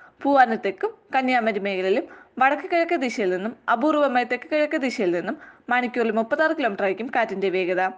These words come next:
കൂടുതൽ വിവരങ്ങൾക്കായി മോസം ഡോട്ട് ഐ എം ഡി ഡോട്ട് ജി ഒ വി ഡോട്ട് ഐ എൻ സ്ലാഷ് തിരുവനന്തപുരം എന്ന വെബ്സൈറ്റ് കാണുക. മലയാളത്തിൽ വിവരങ്ങളുമായി റേഡിയോ മൺസൂൺ ഡോട്ട് ഐ എൻ എന്ന വെബ്സൈറ്റും ലഭ്യമാണ്. അടുത്ത അറിയിപ്പ്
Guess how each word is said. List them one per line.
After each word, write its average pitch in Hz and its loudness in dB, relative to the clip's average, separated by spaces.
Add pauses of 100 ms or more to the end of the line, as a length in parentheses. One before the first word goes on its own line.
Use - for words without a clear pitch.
(480)
കൂടുതൽ 262 2
വിവരങ്ങൾക്കായി 185 -2 (160)
മോസം 240 0
ഡോട്ട് 277 -2 (180)
ഐ 226 2
എം 190 -4
ഡി 185 2
ഡോട്ട് 247 2
ജി 220 -4 (100)
ഒ - 2
വി 185 2
ഡോട്ട് 175 -2 (120)
ഐ 196 2
എൻ 190 -6
സ്ലാഷ് 285 0
തിരുവനന്തപുരം 214 0
എന്ന 175 -2
വെബ്സൈറ്റ് 165 -4
കാണുക. 196 0 (600)
മലയാളത്തിൽ 277 2
വിവരങ്ങളുമായി 196 -2 (140)
റേഡിയോ 240 0
മൺസൂൺ 220 -4
ഡോട്ട് 226 2
ഐ 214 2
എൻ 220 0
എന്ന 208 0
വെബ്സൈറ്റും 208 -6
ലഭ്യമാണ്. 175 -2 (420)
അടുത്ത 247 2
അറിയിപ്പ് 220 2